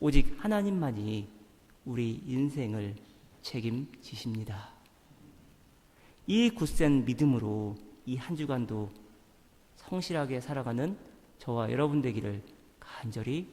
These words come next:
축원합니다. 우리 인생길 위에서 늘 하나님을 신뢰하며 하나님의 일하심에 순종하며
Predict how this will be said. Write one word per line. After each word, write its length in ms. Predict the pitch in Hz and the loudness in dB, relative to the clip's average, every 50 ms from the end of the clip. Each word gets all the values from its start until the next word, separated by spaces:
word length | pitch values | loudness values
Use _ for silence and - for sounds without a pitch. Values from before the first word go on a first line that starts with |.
| - - | -18 -20
축원합니다. 880 | - - - 127 123 117 104 104 104 107 107 104 98 92 92 90 92 - - - - - - - - - - - - - - - - - - - - - - - - - - - - - - - - - - - - - - - - - - - - - - - - - - - - - - | -18 -14 -8 -6 -6 -4 -4 -4 -6 -6 -8 -8 -8 -8 -10 -12 -12 -14 -18 -20 -20 -20 -20 -20 -18 -18 -16 -16 -16 -14 -14 -14 -16 -16 -16 -14 -12 -12 -12 -12 -14 -16 -18 -18 -18 -18 -20 -20 -20 -20 -20 -20 -20 -20 -20 -20 -20 -20 -20 -20 -20 -20 -20 -20 -20 -20 -20 -20 -18 -4 4
우리 260 | - 185 196 208 190 | 6 8 8 10 8
인생길 600 | 175 170 156 185 175 160 160 165 170 165 151 143 | 8 6 6 4 2 2 4 4 6 6 8 8
위에서 560 | 139 135 131 127 - 127 117 113 110 104 98 101 101 - - - - | 6 6 4 4 2 0 0 0 0 0 -2 -4 -8 -14 -16 -12 -8
늘 540 | 131 117 117 123 123 123 123 123 120 120 127 | -6 -2 0 2 2 4 4 4 4 4 2
하나님을 680 | 127 - 190 190 190 180 170 160 151 147 139 139 135 135 | 0 0 2 2 4 6 6 8 8 8 8 6 4 2
신뢰하며 800 | - - - 196 180 175 165 143 123 117 117 110 107 104 104 107 107 - - - - - - - - - - - | 0 -2 0 2 4 6 6 6 4 4 2 2 0 0 -2 -4 -8 -12 -18 -20 -20 -20 -20 -20 -20 -16 -6 0
하나님의 460 | 220 214 196 196 196 185 185 185 170 | 4 4 6 6 6 6 6 6 6
일하심에 540 | 156 151 143 135 - 131 120 123 120 120 123 | 6 6 4 4 2 2 2 4 4 2 0
순종하며 880 | - - - 214 190 196 190 170 156 139 131 123 123 120 120 120 123 | -2 0 0 2 2 4 4 4 4 6 6 6 4 4 2 2 -2